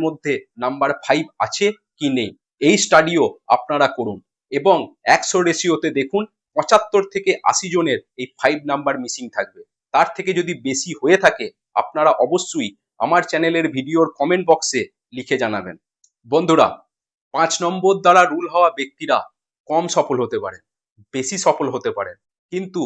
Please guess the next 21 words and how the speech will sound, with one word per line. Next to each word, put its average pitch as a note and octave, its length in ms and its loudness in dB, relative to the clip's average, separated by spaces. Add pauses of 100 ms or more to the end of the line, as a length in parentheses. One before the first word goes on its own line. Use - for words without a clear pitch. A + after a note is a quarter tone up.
(340)
অসফল D#3 360 2 (100)
ব্যক্তি C#3+ 320 -6 (300)
আপনি D#3+ 220 -6 (140)
একটাও D3 340 0
দেখতে B2 280 -6
পাবেন G2+ 300 -4
না। - 60 -20 (440)
হ্যাঁ, C3 240 -2 (240)
এরকমটা D#3+ 420 2 (100)
হতে C#3 260 0
পারে F#2+ 160 -2 (340)
যদি C3+ 220 -6 (100)
তার D3+ 180 4 (580)
date C3+ 180 -2
of E3+ 160 0
বার্থের D#3+ 400 2
সাথে C3+ 240 -4 (300)
তার C3+ 160 -2 (120)
নেম E3+ 240 0
স্পেলিং A#2+ 320 -4 (400)
সিঙ্ক D#3+ 320 -6